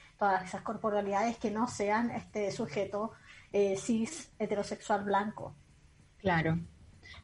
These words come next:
Speaker 2: Sí, decirles respecto al bus del odio, eh, que si hay una campaña desde Apofem, no sé si está abierta todavía la firma, eh, para pedirle a la Intendencia del Paraíso y a Santiago que no deje circular.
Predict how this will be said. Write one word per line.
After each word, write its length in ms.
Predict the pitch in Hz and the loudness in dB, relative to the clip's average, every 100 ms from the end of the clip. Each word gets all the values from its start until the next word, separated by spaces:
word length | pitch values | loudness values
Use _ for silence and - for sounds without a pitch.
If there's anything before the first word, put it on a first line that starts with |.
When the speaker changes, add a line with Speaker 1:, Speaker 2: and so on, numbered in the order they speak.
| - | -2
Speaker 2:
Sí, 140 | 208 - | 0 2
decirles 400 | 208 226 240 269 | 2 4 2 4
respecto 340 | 262 226 220 | 2 0 2
al 80 | 247 | 4
bus 140 | 240 254 | 4 4
del 180 | 226 185 | 4 6
odio, 400 | 196 254 330 - | 6 6 4 4
eh, 300 | 214 208 190 | 2 2 2
que 80 | 185 | 0
si 120 | 190 | 2
hay 60 | 202 | 4
una 160 | 226 | 4
campaña 380 | 202 190 202 220 | 4 4 4 4
desde 240 | 214 208 | 2 2
Apofem, 440 | 202 185 - 196 220 | 2 2 2 2 4
no 140 | 202 | 2
sé 100 | - | 2
si 100 | 190 | 0
está 140 | 214 220 | 2 4
abierta 300 | 214 226 220 | 4 4 4
todavía 360 | 214 214 220 | 4 6 6
la 120 | 226 220 | 4 2
firma, 600 | - 214 220 226 254 - | 2 2 4 6 4 4
eh, 520 | 208 196 190 180 180 | 2 4 6 6 4
para 200 | 180 180 | 4 4
pedirle 300 | 175 180 185 | 6 4 4
a 20 | 196 | 4
la 60 | |
Intendencia 480 | 202 185 185 196 202 | 4 4 2 2 4
del 100 | 202 | 4
Paraíso 480 | 190 185 202 - 220 | 4 4 4 4 4
y 160 | 208 208 | 6 4
a 40 | |
Santiago 500 | 214 214 202 196 220 | 4 4 6 6 4
que 140 | 214 196 | 4 2
no 300 | 190 190 196 | 4 4 2
deje 200 | 196 208 | 0 -2
circular. 500 | 196 - 202 185 | -2 2 4 4